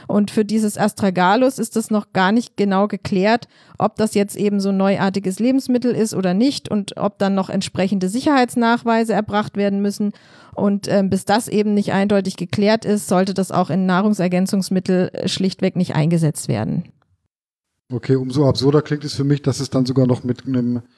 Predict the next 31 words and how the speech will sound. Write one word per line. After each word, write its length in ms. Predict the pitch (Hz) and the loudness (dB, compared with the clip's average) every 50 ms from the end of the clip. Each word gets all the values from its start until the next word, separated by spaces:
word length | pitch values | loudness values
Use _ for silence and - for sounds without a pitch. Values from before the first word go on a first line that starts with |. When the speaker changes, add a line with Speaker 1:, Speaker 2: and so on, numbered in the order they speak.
| _ _ _ _ _ _ - | _ _ _ _ _ _ -2
Speaker 2:
äh, 120 | 123 123 123 | 0 0 2
positiven 720 | 117 131 143 151 147 151 147 - 135 131 113 120 120 110 | 2 4 4 4 4 2 -4 -4 -8 -6 -4 -4 -6 -6
Be-, 200 | 107 123 127 123 | -6 -6 -8 -6
Bezug 500 | 104 107 113 - - 190 196 196 - _ | -6 -6 -6 -2 0 0 -2 -2 -4 _
beworben 460 | - 117 104 110 113 113 110 110 104 | -8 -4 -2 0 0 0 0 -2 0
wird, 260 | 104 113 117 113 - - | 2 2 2 2 0 0
wenn 60 | 120 | 2
noch 100 | 120 117 | 2 2
nicht 140 | 123 117 123 | 0 0 0
mal 80 | 127 | -2
geklärt 400 | 113 117 113 - 123 123 123 - | 0 -2 -2 2 2 2 4 4
ist, 180 | 120 117 - - | 2 -2 -2 -2
wie 80 | 117 | -2
das, 260 | 110 120 117 - - - | 0 0 0 -2 -2 -6
äh, 360 | 110 117 113 113 117 117 110 | -4 -2 -2 -2 -2 -4 -6
Produkt 420 | - - - 117 113 117 - - | -4 -4 -4 -2 -2 -2 -4 -4
sich 120 | - 110 117 | -8 -4 -2
überhaupt 460 | 123 123 120 110 123 117 - - - - - - - - _ _ | 0 2 4 4 4 2 2 -2 -20 -20 -20 -20 -20 -20 _ _
so 320 | - - 113 110 107 104 - - | -6 0 2 2 2 2 -2 -6
verhält. 520 | - - 117 104 85 110 107 101 92 - - - - - - - - _ _ _ _ _ _ - | -4 -2 0 2 2 2 2 0 -2 -4 -12 -20 -20 -20 -20 -20 -20 _ _ _ _ _ _ -18
Wurden 380 | 135 127 117 117 151 180 190 | -14 -8 0 2 2 4 4
in 60 | 180 | 4
dem 160 | 156 147 123 113 | 2 2 2 0
Video 220 | 131 151 202 202 | 0 2 2 4
denn 180 | 165 165 156 156 | 4 2 2 4
jetzt 260 | 147 151 151 - - | 2 0 0 0 0
nur 200 | 143 156 180 190 | 2 4 4 4
von, 380 | - - 165 156 156 147 131 | 2 2 0 2 2 0 -2
von 180 | 127 - 151 147 | -2 -2 0 0
dem 100 | 143 139 | 0 0
Doktor, 600 | 131 147 - - - 143 135 135 135 139 135 - | 0 -2 -2 0 0 2 2 2 2 0 -2 -4